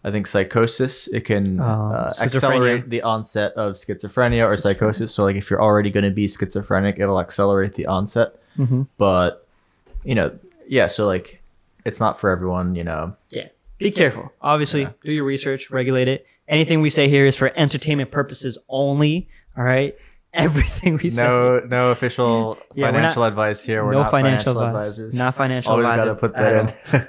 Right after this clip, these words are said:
Speaker 2: all. <laughs> All right, yo. I think it's been a dope podcast, bro.
Speaker 1: Yeah.
Speaker 2: Thank you for coming on.
Speaker 1: Yeah,
Speaker 2: It's
Speaker 1: we'll, we'll
Speaker 2: fucking
Speaker 1: do it
Speaker 2: crazy.
Speaker 1: again next time with, uh, Action Bronson and
Speaker 2: Yeah,
Speaker 1: Mia
Speaker 2: man, with
Speaker 1: Khalifa
Speaker 2: Action
Speaker 1: at the same
Speaker 2: Bronson.
Speaker 1: time.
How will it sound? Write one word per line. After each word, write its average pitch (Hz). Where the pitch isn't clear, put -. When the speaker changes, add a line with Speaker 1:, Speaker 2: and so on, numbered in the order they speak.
Speaker 2:
all. 262
<laughs> -
All 135
right, 135
yo. 123
I 139
think 143
it's 139
been 139
a 131
dope 127
podcast, 127
bro. 127
Speaker 1:
Yeah. 170
Speaker 2:
Thank 127
you 131
for -
coming 131
on. 127
Speaker 1:
Yeah, 147
Speaker 2:
It's 123
Speaker 1:
we'll, 113
we'll 135
Speaker 2:
fucking 127
Speaker 1:
do 139
it 143
Speaker 2:
crazy. 139
Speaker 1:
again 135
next 135
time 135
with, 123
uh, 117
Action 117
Bronson 127
and 107
Speaker 2:
Yeah, 160
Speaker 1:
Mia 131
Speaker 2:
man, 139
with 139
Speaker 1:
Khalifa 131
Speaker 2:
Action 135
Speaker 1:
at 113
the 120
same 131
Speaker 2:
Bronson. 139
Speaker 1:
time. 127